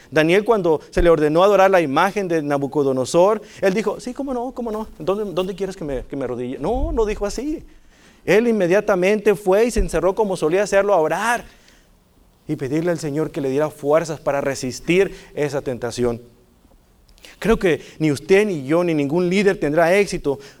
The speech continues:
cuando nosotros no nos arrodillemos. No creo que tengamos éxito. El santo que avanza sobre sus rodillas no tiene que retirarse, pues la oración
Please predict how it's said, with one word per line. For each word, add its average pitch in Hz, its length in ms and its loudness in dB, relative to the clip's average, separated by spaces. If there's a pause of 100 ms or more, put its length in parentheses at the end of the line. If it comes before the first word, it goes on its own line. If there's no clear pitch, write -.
(200)
cuando 131 400 -2
nosotros 135 720 -2 (2250)
no 135 140 -6
nos 139 180 -8
arrodillemos. 113 800 -10 (1200)
No 156 140 -2
creo 170 160 -2
que 147 80 -8
tengamos 135 540 -2
éxito. 117 320 -10 (440)
El 143 200 2
santo 202 640 0 (260)
que 131 140 -2
avanza 156 460 0
sobre 131 240 -4
sus 127 160 -6
rodillas 170 580 -2 (260)
no 127 160 -4
tiene 139 440 -2
que 143 120 -4
retirarse, 117 600 -4 (180)
pues 120 140 -4
la 113 100 2
oración 110 520 -2